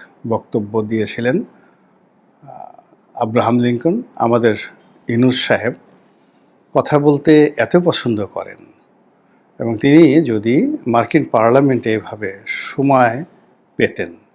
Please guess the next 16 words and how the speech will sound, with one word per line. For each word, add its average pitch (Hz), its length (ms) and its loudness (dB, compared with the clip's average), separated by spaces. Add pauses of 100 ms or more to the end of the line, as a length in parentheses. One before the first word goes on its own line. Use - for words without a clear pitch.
ব্রিটিশ 127 340 2
পার্লামেন্টের 117 560 2
সময় 104 420 -6
পেতেন, 147 240 -10
এই 185 100 -4
দুটো 175 200 -2
পার্লামেন্ট 127 420 2
তো 143 80 0
বিখ্যাত, 131 420 -6 (760)
এবং 139 240 2
তাকে 147 300 2
যদি 139 180 2
বলা 120 260 2
হতো 151 240 -2
যে 127 100 2
আপনি, 117 420 0